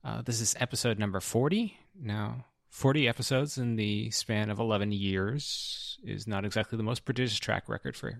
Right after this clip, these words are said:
a podcast, but we're nothing if not regularly irregular. Uh, and we usually convene a podcast to talk about the latest Halo novel or game preview.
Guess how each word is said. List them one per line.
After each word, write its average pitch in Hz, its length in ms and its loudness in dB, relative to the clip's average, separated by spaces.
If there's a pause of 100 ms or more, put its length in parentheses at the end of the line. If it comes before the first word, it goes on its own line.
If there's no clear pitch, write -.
(120)
a 123 60 -6
podcast, 147 460 -4 (520)
but - 160 2
we're 131 100 2
nothing 147 360 2
if - 240 -2
not 107 240 -2
regularly 101 460 -4
irregular. 143 580 2 (520)
Uh, 87 380 2 (160)
and 117 160 -2
we 117 80 2
usually 147 400 2
convene 143 460 0
a 139 40 0
podcast 147 680 0
to 190 100 -6
talk 170 220 -4
about 170 160 -6
the 165 60 -6
latest 135 300 -2
Halo 113 240 2
novel 104 460 2
or 92 240 -4
game 98 360 -2
preview. 90 680 -4